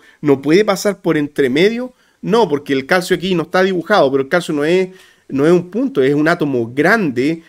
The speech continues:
comparado con carbono. O sea, si tuviésemos que verlo, el, el calcio sería como,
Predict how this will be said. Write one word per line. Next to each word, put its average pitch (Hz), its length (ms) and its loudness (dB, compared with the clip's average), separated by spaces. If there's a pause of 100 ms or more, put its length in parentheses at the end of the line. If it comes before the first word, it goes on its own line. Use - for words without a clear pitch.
(140)
comparado 147 960 2 (220)
con 147 200 0
carbono. 147 560 2
O - 580 -18
sea, 156 180 4
si 165 200 -2
tuviésemos 196 500 0
que 170 140 0
verlo, 180 300 6
el, 156 200 2
el 147 220 -2
calcio 202 280 0
sería 185 280 0
como, 165 340 0